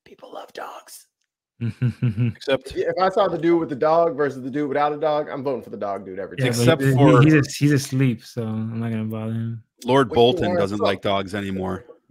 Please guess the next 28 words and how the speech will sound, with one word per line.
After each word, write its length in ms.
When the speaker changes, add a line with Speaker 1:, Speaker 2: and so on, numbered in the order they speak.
Speaker 1:
Oh. 140
Speaker 2:
What 40
happened? 280
Speaker 1:
Yeah, 320
that's 260
a, 40
Speaker 3:
From, 80
Speaker 1:
jeez, 300
Speaker 3:
yeah. 100
Speaker 1:
that's 200
a 60
deep 200
Speaker 2:
Wait, 100
who, 60
Speaker 1:
cut. 140
Speaker 2:
who, 180
who 140
doesn't 200
like, 120
who 60
doesn't 200
like 180
dogs? 280
I'm 80
Speaker 1:
Ga-, 80
Speaker 2:
sorry, 100
I 40
didn't 120